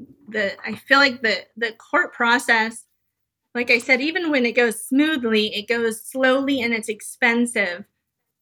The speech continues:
And so there's a, a loss of money to the family just that way. So it could just increase the tension, and any little conflict between the family can really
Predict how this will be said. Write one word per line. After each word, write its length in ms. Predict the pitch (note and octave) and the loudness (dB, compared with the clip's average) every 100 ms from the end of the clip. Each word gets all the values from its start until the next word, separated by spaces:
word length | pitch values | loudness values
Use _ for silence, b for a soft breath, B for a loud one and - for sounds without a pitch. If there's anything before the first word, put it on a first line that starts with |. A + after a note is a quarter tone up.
| - | -2
And 300 | A3+ A3 G#3+ | 0 0 -2
so 180 | B3 A3+ | -2 2
there's 260 | A#3+ A#3+ | 4 4
a, 240 | A#3 A3 G#3 _ - | 0 -2 -8 _ -6
a 80 | A3 | -2
loss 360 | A3+ A#3+ A#3 | 2 2 2
of 120 | A#3 | -2
money 280 | A3+ A3+ A#3 | 2 2 2
to 120 | A#3 G#3+ | -2 -6
the 120 | G#3+ | -4
family 360 | A3+ A3 G#3+ | -2 -2 -2
just 240 | G#3 A3 - | -4 -6 0
that 200 | A#3 A#3+ | 0 2
way. 140 | A3+ | -4
So 140 | G#3+ - | -4 -8
it 180 | - | -10
could 100 | - | -10
just 160 | F4+ - | -10 -4
increase 500 | D4 A#3 - C#4 C#4 | 0 0 0 -4 -2
the 100 | A#3+ | -4
tension, 760 | - A#3+ A#3+ A#3+ B3 A#3+ C4+ - _ _ _ | -4 -2 -2 0 0 0 0 -4 _ _ _
and 120 | A#3 | -2
any 220 | A#3 C4+ C4+ | 0 2 2
little 260 | C4+ B3+ | 2 0
conflict 500 | - A#3+ B3+ B3+ A#3+ | -2 0 0 0 -2
between 260 | A3 B3 A3 | -6 -4 -4
the 80 | G#3+ | -2
family 420 | A3+ A3+ A3+ A3 | -2 -2 -2 -4
can 180 | A3+ G#3+ | -2 0
really 500 | A3 G#3+ G#3 G3 | 2 2 -2 -4